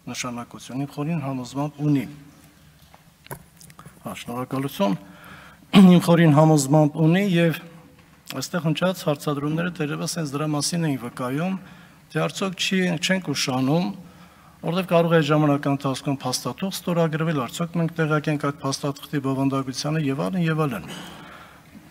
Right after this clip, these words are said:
Ինձ համար, որպես իրավաբան, այս հարցադրումները, կներեք, այնքան էական նշանակություն չունեն։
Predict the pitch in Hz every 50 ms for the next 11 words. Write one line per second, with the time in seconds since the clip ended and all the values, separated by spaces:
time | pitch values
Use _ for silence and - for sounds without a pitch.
0 | - - 190 233 214 - - 165 151 156 170 202 196 170 147 139 - 180 185 -
1 | - 170 156 156 151 147 151 151 135 147 151 160 190 208 202 - - 175 165 165
2 | - 165 147 160 156 160 160 165 175 180 185 185 180 165 151 151 - - - -
3 | - - - - - - - - - - - - - 156 143 147 160 180 - 175
4 | 160 139 - 165 175 165 156 190 190 - 175 165 147 135 - 139 127 127 131 127
5 | - 135 - - - 180 185 175 - - 175 170 180 170 156 156 143 -